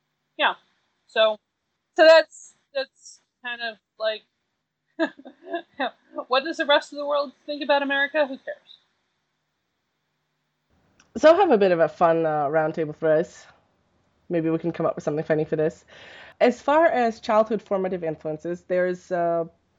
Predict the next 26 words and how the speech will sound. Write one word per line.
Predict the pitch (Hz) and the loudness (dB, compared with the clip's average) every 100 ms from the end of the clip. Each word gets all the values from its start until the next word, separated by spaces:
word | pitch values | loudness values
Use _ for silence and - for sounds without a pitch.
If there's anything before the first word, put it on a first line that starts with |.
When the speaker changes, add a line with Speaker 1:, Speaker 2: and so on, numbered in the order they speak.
| _ _ _ - | _ _ _ 0
Speaker 2:
um, | 202 - | 0 0
running | 185 175 202 233 220 180 | 0 4 6 6 0 -4
joke | - 185 185 | 0 0 0
slash, | - - 165 160 - | -4 -2 0 0 -4
you | 170 | -6
know, | 156 160 - | -6 -6 -8
but | 170 | -6
kind | 175 165 | -2 -4
of | - | -4
truth | - - 202 180 _ | -18 -8 -8 -8 _
to | - 190 | -8 -2
it | 175 156 156 _ | 0 0 -4 _
that | 165 147 147 151 _ _ _ _ _ _ _ | -4 -2 -4 -6 _ _ _ _ _ _ _
David | 208 208 202 | 4 4 4
Bowie | 185 180 180 170 | 4 4 2 0
in | 165 | -2
The | 160 | 0
Labyrinth | 156 151 156 156 156 156 | 0 0 -2 -2 -2 -4
has | - 156 156 | -6 -8 -6
been | - 156 156 156 180 | -2 0 0 -2 0
many | 214 220 208 185 | 4 4 4 2
a | |
young | 180 160 | 0 -2
girl's | 160 151 151 | -2 -4 -4
sexual | - 147 156 | -8 -10 -8
awakening, | 151 143 147 160 | -6 -6 -8 -10